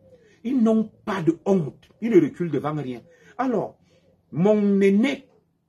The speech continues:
mon patriarche, le ministre Yeba ici, souhaite donc que le président Biya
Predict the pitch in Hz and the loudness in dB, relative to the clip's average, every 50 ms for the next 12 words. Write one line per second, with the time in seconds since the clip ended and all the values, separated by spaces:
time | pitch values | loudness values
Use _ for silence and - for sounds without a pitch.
0 | _ _ _ 147 160 165 160 - - 151 147 - 233 226 220 190 165 147 147 156 | _ _ _ -4 -4 -4 -4 -6 -10 -12 -6 -4 -2 0 0 0 0 2 0 -2
1 | 165 - 214 180 131 135 156 160 160 165 165 151 - 185 175 170 - _ _ _ | -2 -2 -6 -8 -6 -4 -4 -4 -4 -6 -8 -10 -12 -14 -14 -14 -18 _ _ _
2 | _ _ - - - 175 208 220 208 185 180 180 175 - 180 156 - - 131 110 | _ _ -14 -2 -2 0 0 0 0 0 0 0 0 -2 -2 -2 -2 -4 -6 -6
3 | 104 139 143 156 151 123 117 113 110 107 104 113 - | -4 -6 -6 -6 -6 -8 -8 -8 -8 -8 -8 -10 -12